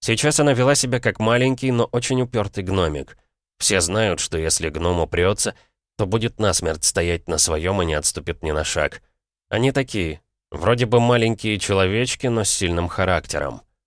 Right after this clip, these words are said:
Берта сбилась со счета, сколько раз она теряла сознание. Ее окатывали холодной водой, и допрос продолжался. «Кто тебя послал следить за нашим офисом?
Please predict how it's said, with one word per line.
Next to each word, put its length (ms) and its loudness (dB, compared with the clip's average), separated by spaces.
Берта 400 0
сбилась 380 2
со 160 0
счета, 340 0
сколько 400 0
раз 240 2
она 160 0
теряла 400 0
сознание. 640 -2
Ее 320 0
окатывали 440 0
холодной 500 2
водой, 380 -2
и 160 -6
допрос 400 0
продолжался. 800 0
«Кто 220 -2
тебя 220 0
послал 400 2
следить 440 -2
за 100 2
нашим 380 0
офисом? 540 -2